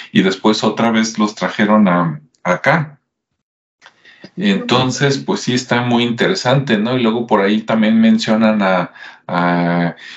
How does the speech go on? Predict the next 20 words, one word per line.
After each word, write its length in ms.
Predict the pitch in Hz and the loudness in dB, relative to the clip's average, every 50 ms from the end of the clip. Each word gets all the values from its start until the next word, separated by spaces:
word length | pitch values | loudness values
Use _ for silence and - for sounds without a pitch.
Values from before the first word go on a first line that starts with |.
| - _ | -14 _
eh, 260 | - 87 90 90 - - | -2 0 0 0 0 0
Elena, 680 | 95 98 95 101 101 110 113 117 117 120 120 120 120 120 | 2 4 4 6 6 6 4 4 2 2 2 2 0 0
a 160 | - - 113 | -2 -2 -2
ver 120 | 104 101 | -2 -2
si 140 | - - 110 | 0 0 0
a 40 | 92 | 0
lo 80 | - | 2
mejor 240 | 101 101 - - 113 | 0 0 2 0 0
me 100 | 120 127 | 0 0
equivoco 360 | 123 - 110 104 107 - 131 | 0 2 2 2 2 2 0
en 100 | 131 117 | 0 0
el 140 | 104 95 98 | 0 2 2
nombre, 360 | 101 113 123 127 131 135 143 | 2 2 4 4 4 2 2
pero 200 | 139 127 101 95 | 2 2 2 2
el 100 | 92 92 | 2 0
apellido 460 | 90 - - 92 98 107 113 113 110 110 | 0 0 0 0 2 2 4 4 4 4
es, 280 | 110 113 113 - - - - - - - - _ _ | 2 2 0 -4 -10 -16 -20 -20 -20 -20 -20 _ _
eh, 240 | 95 92 90 90 85 | -4 -2 -2 -2 0
Blavatsky, 720 | 87 101 101 90 85 104 107 113 113 - - - - 117 | 2 2 2 4 4 2 2 2 0 -4 -12 -6 -4 -2
¿verdad? 460 | 107 101 92 95 104 131 190 214 - | 0 0 0 0 0 0 0 0 -2